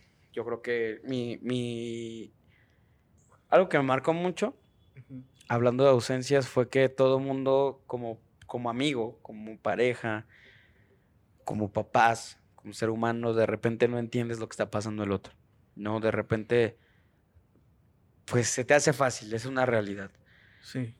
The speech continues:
Speaker 1: Pero no porque no lo entiendas quiere decir que lo que vivió esa persona no haya sido, mm, fuerte. Y sí lo vivió a ese grado. Entonces,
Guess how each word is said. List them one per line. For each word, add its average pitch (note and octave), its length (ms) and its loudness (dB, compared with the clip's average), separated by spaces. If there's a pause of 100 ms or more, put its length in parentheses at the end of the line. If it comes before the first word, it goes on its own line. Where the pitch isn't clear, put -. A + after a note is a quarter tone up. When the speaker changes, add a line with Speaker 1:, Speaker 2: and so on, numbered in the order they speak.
Speaker 1:
Pero C3+ 220 10
no D3+ 120 8
porque E3 300 6
no C#3 120 6
lo C#3+ 80 8
entiendas D3 380 2
quiere C#3 200 2
decir B2+ 280 2
que C3+ 140 -4
lo B2+ 120 2
que A2+ 120 -4
vivió G#2 280 -2
esa A#2 160 -6
persona A2 600 -12 (460)
no A#2 240 -6
haya A#2+ 240 0
sido, A#2 800 -4 (840)
mm, G2+ 300 -8 (300)
fuerte. B2 720 0 (480)
Y G#2+ 340 -4
sí - 140 -4
lo C3 100 6
vivió A#2+ 380 4
a A#2 80 4
ese G#2+ 160 -6
grado. G#2 280 0
Entonces, A#2+ 520 -2